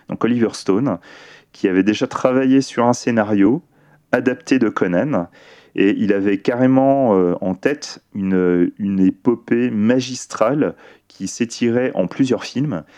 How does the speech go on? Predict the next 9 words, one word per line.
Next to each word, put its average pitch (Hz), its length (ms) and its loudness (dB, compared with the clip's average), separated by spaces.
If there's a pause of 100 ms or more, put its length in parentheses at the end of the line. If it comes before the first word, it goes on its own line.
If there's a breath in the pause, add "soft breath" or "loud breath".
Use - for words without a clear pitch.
(260 loud breath)
sauf - 300 0
que 127 320 -2 (680)
on 117 200 2
était 113 560 0
dans 107 260 -2
un 98 60 2
univers 92 320 2
de 117 80 -4
science-fiction. - 540 -12